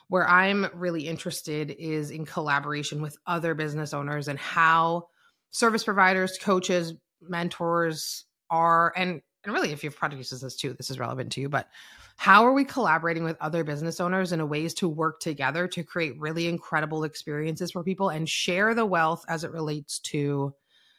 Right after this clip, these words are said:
visibility? One of the things that's been really on my heart, and I'm gonna say it out loud now on the podcast so that I'm gonna have to do it, is creating an opportunity for some of the incredible service providers I know that support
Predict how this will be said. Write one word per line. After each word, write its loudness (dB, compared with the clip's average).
visibility? -2
One 6
of 6
the 4
things 2
that's 0
been -2
really 0
on 2
my 2
heart, 2
and -4
I'm -4
gonna -2
say -4
it -2
out 0
loud 0
now 2
on 0
the -6
podcast -2
so -8
that -2
I'm -4
gonna -4
have -2
to -10
do -4
it, -4
is -4
creating -2
an 2
opportunity 2
for -6
some -4
of -2
the -4
incredible -4
service -6
providers -4
I 4
know 2
that 0
support -2